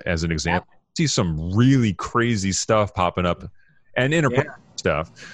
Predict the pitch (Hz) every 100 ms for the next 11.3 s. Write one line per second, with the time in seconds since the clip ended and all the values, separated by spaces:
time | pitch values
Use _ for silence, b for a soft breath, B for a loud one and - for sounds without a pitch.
0 | B - 104 101 92 95 104 - 104 117
1 | 117 107 98 - - - - - - 95
2 | - 113 120 110 95 - 92 85 82 71
3 | - - 98 82 80 82 - 95 98 101
4 | - 107 92 104 143 135 78 73 95 90
5 | - 107 90 - _ _ - _ - -
6 | - 92 98 156 131 123 127 117 143 143
7 | 98 90 82 92 123 - 110 - 113 95
8 | 107 104 90 - 101 104 98 90 _ _
9 | _ _ _ _ _ _ _ _ - 82
10 | 113 117 98 90 110 139 92 82 80 78
11 | 76 80